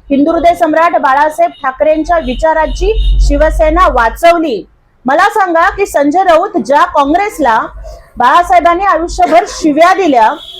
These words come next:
त्या काँग्रेस बरोबर तुम्ही घरोबा करताय,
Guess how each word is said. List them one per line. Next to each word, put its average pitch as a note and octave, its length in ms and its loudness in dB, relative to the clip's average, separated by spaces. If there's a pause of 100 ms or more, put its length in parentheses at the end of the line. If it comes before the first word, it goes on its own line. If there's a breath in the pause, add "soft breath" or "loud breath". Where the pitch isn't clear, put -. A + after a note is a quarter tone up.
(140)
त्या D#4+ 180 4
काँग्रेस F#4 500 0
बरोबर F#4+ 420 2
तुम्ही F#4+ 160 -2
घरोबा D4 480 2
करताय, A3 500 -2